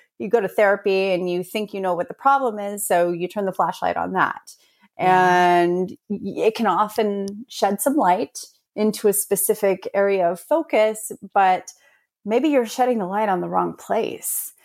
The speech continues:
Speaker 2: Yeah.
Speaker 1: And there's so much more that may be around that, that we're not looking at. And so I tend to find psychedelics are like turning on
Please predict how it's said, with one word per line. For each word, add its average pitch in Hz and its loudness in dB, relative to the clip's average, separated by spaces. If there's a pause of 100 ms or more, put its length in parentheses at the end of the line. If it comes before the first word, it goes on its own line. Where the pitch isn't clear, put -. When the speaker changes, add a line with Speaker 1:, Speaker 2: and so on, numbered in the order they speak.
(340)
Speaker 2:
Yeah. 190 4
Speaker 1:
And 180 -2
there's 190 -2
so 220 0
much 196 -2
more 202 4
that 196 0
may 185 0
be 165 -2 (320)
around 196 2
that, 170 2
that 175 0
we're 175 -4
not 165 -4
looking 240 -2
at. 165 -4
And 190 -2
so 190 4
I 208 2
tend 254 0
to 226 -2
find 190 -4
psychedelics 180 0
are 170 0
like 156 -2
turning 185 -4
on 160 2